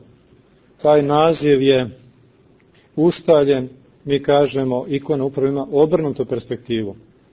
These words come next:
Znači, u obrnutom odnosu na molioca, na posmatrača,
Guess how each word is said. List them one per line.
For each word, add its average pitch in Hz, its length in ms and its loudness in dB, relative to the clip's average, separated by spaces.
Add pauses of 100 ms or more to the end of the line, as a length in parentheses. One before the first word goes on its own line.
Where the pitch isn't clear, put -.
(500)
Znači, 127 500 -4 (360)
u 135 120 2
obrnutom 160 640 0 (720)
odnosu 156 560 2
na 143 240 0
molioca, 165 500 0
na 127 100 -4
posmatrača, 143 800 0